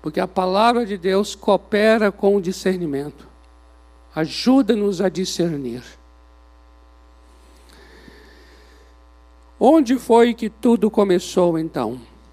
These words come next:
Nessa manhã, primeiro de maio, o tema é Família, um projeto de Deus. A família é um projeto de Deus.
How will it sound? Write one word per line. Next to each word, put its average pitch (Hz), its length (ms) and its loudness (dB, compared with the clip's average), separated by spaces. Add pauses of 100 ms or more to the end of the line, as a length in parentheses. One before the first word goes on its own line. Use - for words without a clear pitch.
(460)
Nessa 208 380 -2
manhã, 208 540 0 (2250)
primeiro 202 460 2
de 185 100 -2
maio, 208 560 0 (640)
o 160 100 -4
tema 214 540 -2
é 151 240 -4 (100)
Família, 226 840 -2
um 202 120 -2
projeto 185 760 -4
de 151 100 -8
Deus. - 640 -10 (580)
A 156 120 -10
família 226 400 0
é - 20 0
um 226 80 -2
projeto 214 560 0
de 175 100 -10
Deus. 175 680 -2